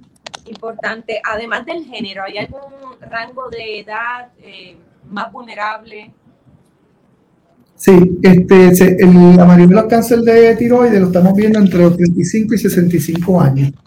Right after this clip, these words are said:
Speaker 2: aproximadamente.
Speaker 1: Ah.
Speaker 2: O sea que, eh, en, en el, en esa área de cuarenta y cuarenta, cincuenta y cinco, es donde vemos el mayor cre-, y usualmente mujeres.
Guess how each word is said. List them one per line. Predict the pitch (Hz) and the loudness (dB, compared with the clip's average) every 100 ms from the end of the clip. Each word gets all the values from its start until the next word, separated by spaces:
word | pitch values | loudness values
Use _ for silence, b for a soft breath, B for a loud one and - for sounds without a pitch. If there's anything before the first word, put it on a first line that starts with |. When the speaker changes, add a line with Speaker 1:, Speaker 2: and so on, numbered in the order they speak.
| _ - | _ -14
Speaker 2:
aproximadamente. | 147 151 160 151 165 160 143 139 143 - | -10 -10 -6 -4 -4 -2 0 0 -4 -10
Speaker 1:
Ah. | _ _ _ _ _ _ | _ _ _ _ _ _
Speaker 2:
O | 156 | -6
sea | - 180 | 0 2
que, | 180 | 2
eh, | 180 190 | 2 2
en, | 180 180 180 170 175 - | 2 2 0 -2 -4 -2
en | 180 | 2
el, | 180 170 170 - | 4 4 2 0
en | 175 | 0
esa | 175 214 | 0 0
área | 214 226 | 0 0
de | 220 | -2
cuarenta | 214 196 190 226 226 220 208 208 202 | -2 -2 0 0 0 -2 -6 -4 -2
y | 190 | 0
cuarenta, | 190 185 185 220 214 | -2 -4 -2 -2 -6
cincuenta | 190 185 175 175 175 | -6 -4 -2 2 0
y | - - | 0 -6
cinco, | 254 247 185 | -4 -4 -2
es | 175 | -2
donde | 180 185 | -2 -2
vemos | 185 190 | 0 0
el | 180 165 | 0 -4
mayor | 160 165 | -8 -8
cre-, | 165 180 180 202 | -4 -4 -2 0
y | 180 | 2
usualmente | 180 180 202 220 233 - 190 | 4 4 4 2 -4 -6 -4
mujeres. | 170 170 147 - - | -2 0 -2 -6 -18